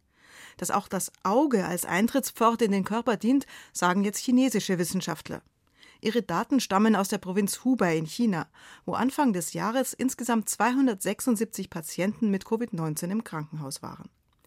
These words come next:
Sechzehn dieser Patienten waren Brillenträger, also nur sechs Prozent. In der Kontrollgruppe mit Gesunden hatte jeder Dritte eine Brille, also deutlich mehr. Der Schluss liegt nahe, dass Brillenträger nur selten an covid neunzehn erkranken,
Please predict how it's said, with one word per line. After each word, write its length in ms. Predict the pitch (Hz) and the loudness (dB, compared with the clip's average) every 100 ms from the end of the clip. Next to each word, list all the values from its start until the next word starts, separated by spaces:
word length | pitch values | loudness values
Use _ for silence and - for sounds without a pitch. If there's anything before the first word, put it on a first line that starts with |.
| _ _ | _ _
Sechzehn 460 | - 147 - - 233 | -8 -8 -4 0 2
dieser 180 | 226 226 | 2 0
Patienten 500 | 233 - 233 240 214 | 0 2 2 4 2
waren 240 | 208 214 | 4 2
Brillenträger, 680 | 202 247 240 190 185 185 165 - - _ | 4 6 6 4 2 0 -2 -6 -20 _
also 240 | - 202 | 0 2
nur 120 | 196 | 2
sechs 260 | 180 165 - | 2 -2 -4
Prozent. 560 | - 233 247 175 165 - _ _ _ - - - | -8 -4 -2 -2 -6 -16 _ _ _ -20 -20 -2
In 140 | 196 | 2
der 120 | 180 | 2
Kontrollgruppe 800 | 165 175 - 202 285 - 196 190 | 0 -6 -4 2 2 2 0 2
mit 160 | 185 - | -2 -2
Gesunden 560 | 170 196 247 - 262 - - - | 0 2 2 2 0 -2 -20 -6
hatte 180 | 233 | -2
jeder 240 | 220 190 208 | 0 0 -2
Dritte 420 | - 285 277 202 | 0 -2 0 -2
eine 180 | 156 160 | -2 -6
Brille, 360 | 170 190 165 | -2 0 0
also 160 | 147 151 | -2 -8
deutlich 460 | 156 202 196 165 196 | -4 -4 -2 -4 0
mehr. 320 | 226 175 - _ _ _ _ _ - - _ | 2 0 -4 _ _ _ _ _ -20 -20 _
Der 100 | - | -10
Schluss 400 | 165 - 220 - | -8 -2 -2 -2
liegt 220 | 269 247 190 | -4 -4 -4
nahe, 420 | 175 165 277 285 | -2 0 0 0
dass 180 | 196 - | -2 -4
Brillenträger 800 | - 202 247 285 269 233 240 | -4 0 2 2 0 0 2
nur 160 | 233 233 | 2 2
selten 380 | 185 226 285 190 | 2 0 0 -4
an 120 | 170 | -4
covid 300 | - 185 175 | -2 -2 0
neunzehn 360 | 180 190 190 190 | 0 0 0 -2
erkranken, 640 | 170 - 190 190 175 | -2 -2 -2 -2 -6